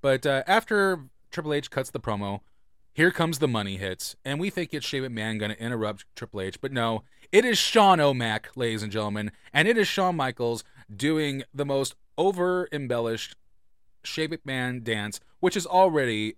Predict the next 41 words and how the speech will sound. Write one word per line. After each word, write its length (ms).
a, 200
a 60
sight 300
to 60
see. 260
It's 180
already 420
a 60
parody 380
of 80
itself. 440
So 140
when 120
someone's 360
parodying 680
that, 380
it's 240
a 60
sight 260
for 60
sore 280
eyes, 220
and 140
it's, 260
it's 180
one 140
of 80
the 100
funniest 360
things 200
you'll 140
see. 360
And, 260
uh, 220
I 80
talk 240
about 180
all 120
this 160
to 80
say 380